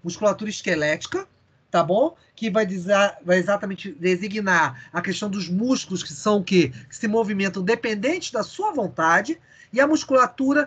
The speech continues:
que nós chamamos de lisa, que ela tá ligada às vísceras, tá? Eu tô falando de quê? Pulmão, falando exatamente da questão do sistema digestivo,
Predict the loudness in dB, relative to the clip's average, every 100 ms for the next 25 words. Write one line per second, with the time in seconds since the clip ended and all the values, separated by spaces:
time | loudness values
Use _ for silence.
0 | -4 -6 -6 -4 -6 -6 -8 -6 2 4
1 | 4 -2 -6 -6 -12 _ -2 2 2 2
2 | -4 -4 -2 -2 -2 -2 -2 -6 -10 -10
3 | -8 -10 -8 -12 -2 0 0 -2 -14 -6
4 | -4 -4 -4 -6 -6 -10 -2 0 0 -4
5 | _ _ _ 0 2 4 2 2 -2 _
6 | -2 0 2 0 0 -2 -2 -6 -6 -6
7 | -4 -4 -4 -8 -4 -4 -4 -10 -6 -2
8 | -2 -4 -8 -8 -8 -4 -4 -6